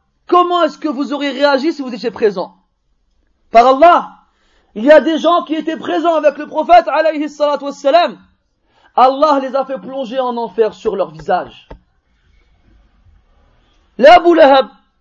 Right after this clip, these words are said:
les Abu Jahl, les Abu Hisham, les Utbah ibn Rabi'a,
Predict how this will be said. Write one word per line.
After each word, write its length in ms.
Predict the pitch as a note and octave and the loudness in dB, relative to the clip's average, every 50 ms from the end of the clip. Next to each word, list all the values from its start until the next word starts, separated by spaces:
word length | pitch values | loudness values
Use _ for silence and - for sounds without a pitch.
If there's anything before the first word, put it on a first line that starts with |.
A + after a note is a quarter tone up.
| _ | _
les 80 | A3 C4+ | 2 4
Abu 280 | D4 D4+ C4 D4+ D#4 G3+ | 4 4 2 0 -4 -2
Jahl, 340 | B3 C#4+ C#4 C#4+ C#4 B3+ C4+ _ _ _ | 0 0 0 0 -2 -4 -8 _ _ _
les 80 | - B3 | 0 2
Abu 280 | C#4+ D4+ D4 E4 D4+ D4+ | 2 2 2 0 -4 -6
Hisham, 420 | C#4+ - B3+ C4 C#4 C#4 A#3+ - _ _ _ - | -6 -4 -4 -4 -4 -4 -8 -14 _ _ _ -8
les 140 | A3 B3+ | -6 -6
Utbah 400 | B3+ D4+ E4 - G#3 D4 C#4+ G3 - | -4 -6 -8 -6 -4 -2 -4 -2 -4
ibn 380 | D4 C#4 C4+ - F#3+ G#3 B3+ | -10 -12 -12 -12 -12 -8 -6
Rabi'a, 580 | D4 D4 C#4+ C#4 - E4+ D#4+ C#4 B3+ C4+ C4 - | -2 0 0 0 0 -2 -2 0 0 -2 -2 -4